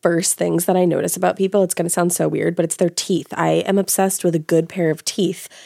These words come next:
and I always want to have a good pair of teeth. Do you even call them pairs of teeth? I don't think so. But anyways, achieving a gorgeous grin from home isn't a total mystery with Bite Clear Aligners, you guys. Don't be surprised if all of a sudden your sleuthing friends start asking,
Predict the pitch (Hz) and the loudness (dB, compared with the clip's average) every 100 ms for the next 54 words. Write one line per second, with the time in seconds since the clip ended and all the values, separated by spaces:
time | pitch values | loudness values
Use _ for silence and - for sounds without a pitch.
0 | - 185 180 175 208 170 165 160 165 156 | -6 -2 0 2 2 2 2 0 0 -2
1 | 165 160 156 151 151 - 156 165 - 143 | -2 -2 0 -2 -2 -6 -8 -8 -8 -6
2 | 139 - 190 180 202 185 - 156 175 190 | -8 -8 2 4 4 2 0 -6 -2 -2
3 | 202 202 202 - 220 226 170 160 170 165 | 0 -2 -4 0 0 0 0 -2 -2 -4
4 | 175 - 135 175 208 277 196 170 170 - | -4 -6 -6 0 4 4 4 2 0 -6
5 | - - - 330 311 330 220 202 202 202 | -10 -4 0 2 4 2 2 0 0 -2
6 | - 170 170 180 175 175 165 - 262 370 | 0 0 2 0 -2 0 0 2 2 2
7 | 359 - 226 208 175 175 156 131 139 151 | 2 2 2 2 0 -2 -4 -4 -4 -2
8 | 170 185 - 175 170 151 143 90 156 - | 0 0 0 0 2 0 -2 -4 -6 -6
9 | 95 76 156 - - - 214 311 311 - | -4 -4 -4 -10 -10 0 2 2 0 0
10 | 320 320 208 196 196 208 - 226 202 165 | 2 2 0 2 2 2 0 2 2 0
11 | - 175 175 175 165 170 180 165 160 170 | -2 -2 0 0 0 0 0 0 0 0
12 | - 151 156 | -2 -4 -4